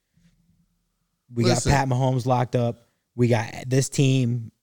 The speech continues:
Speaker 1: you know. Even if Andy Reid stays another five years, dude, you got Pat Mahomes for five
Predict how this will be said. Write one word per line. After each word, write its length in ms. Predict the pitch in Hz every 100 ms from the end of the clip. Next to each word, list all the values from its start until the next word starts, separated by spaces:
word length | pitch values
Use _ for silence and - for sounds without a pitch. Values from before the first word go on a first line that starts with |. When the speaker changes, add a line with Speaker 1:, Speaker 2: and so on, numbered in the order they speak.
| _ _ -
Speaker 1:
you 240 | 120 131
know. 300 | 123 110 110 - _ _ _ _ _ _ -
Even 280 | 240 247 240
if 140 | 202 185
Andy 280 | 190 185
Reid 200 | 180 175
stays 240 | 143 170 156
another 200 | 156 147
five 340 | - 139 135
years, 360 | 123 110 98 - _ _ _ _ -
dude, 120 | 170
you 60 | 208
got 180 | 170
Pat 240 | - 165 151
Mahomes 320 | 160 170 156
for 140 | - 127
five 640 | - - 135 143 151